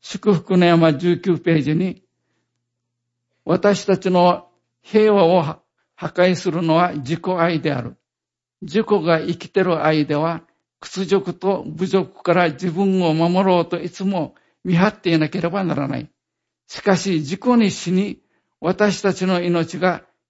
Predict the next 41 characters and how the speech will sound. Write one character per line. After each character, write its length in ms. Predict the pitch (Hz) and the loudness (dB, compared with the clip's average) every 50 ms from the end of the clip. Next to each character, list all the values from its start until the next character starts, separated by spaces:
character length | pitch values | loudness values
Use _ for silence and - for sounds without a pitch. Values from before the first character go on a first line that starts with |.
| _ | _
キ 140 | - - 196 | -4 -2 0
リ 120 | 226 226 208 | 2 2 0
ス 120 | - - | -2 -4
ト 160 | - 208 190 | -8 -4 -2
と 100 | 196 196 | 0 -2
共 300 | 190 - 190 185 185 170 | 0 -2 -4 -2 0 0
に 180 | 185 202 202 - | 0 -2 -4 -6
神 320 | - - 202 196 214 214 | -4 -4 -2 0 0 2
の 140 | 202 196 180 | 2 2 2
中 260 | 180 170 160 - 170 | 0 -2 -2 -2 -2
に 140 | 170 190 214 | -2 -2 -4
隠 360 | 196 - - 147 - - - | -6 -8 -14 -16 -12 -8 -4
れ 120 | 151 160 156 | -2 -2 0
る 100 | 156 160 | 0 0
な 160 | 156 151 143 | 0 0 -2
ら 120 | 139 147 | -2 -4
ば、 200 | 135 143 139 - _ _ _ _ _ _ _ _ _ _ _ | -6 -6 -8 -8 _ _ _ _ _ _ _ _ _ _ _
無 160 | - 185 220 214 | 0 0 0 0
視 80 | - - - | 0 -4 -2
さ 120 | - 202 190 | 0 0 2
れ 120 | 185 165 | 2 0
て 120 | 170 175 | -2 -2
も 160 | 165 185 190 180 | -4 -4 -4 -4
軽 240 | - 190 190 185 | -2 0 0 0
蔑 100 | 165 170 | 0 -2
さ 220 | 160 - - - 180 | -6 -8 -6 -4 -2
れ 100 | 165 160 | -2 -2
て 140 | - 165 160 | -2 -4 -4
も、 240 | 185 196 180 - _ _ _ _ _ _ | -4 -4 -6 -10 _ _ _ _ _ _
少 240 | - - - 226 214 | -20 -6 -2 -2 -2
し 160 | - - 202 | 0 0 0
も 200 | 196 208 214 196 | 0 0 0 -2
心 420 | - - - _ - 196 170 170 | -6 -14 -14 _ -4 -4 -2 -2
に 220 | 185 208 208 240 - _ _ _ _ _ _ _ _ _ | -2 -2 -4 -6 -10 _ _ _ _ _ _ _ _ _
留 180 | _ - 165 160 | _ -4 -2 0
め 60 | 156 | 0
な 100 | 156 151 | -2 -4
く 160 | 147 _ - | -6 _ -6
な 160 | 147 151 165 175 | -4 -2 -2 -4
る。 140 | 170 160 - _ _ _ _ _ _ _ _ _ _ _ _ _ _ _ _ _ _ _ _ _ _ _ _ _ | -4 -8 -14 _ _ _ _ _ _ _ _ _ _ _ _ _ _ _ _ _ _ _ _ _ _ _ _ _
ね。 180 | - 185 156 - | -14 -12 -12 -12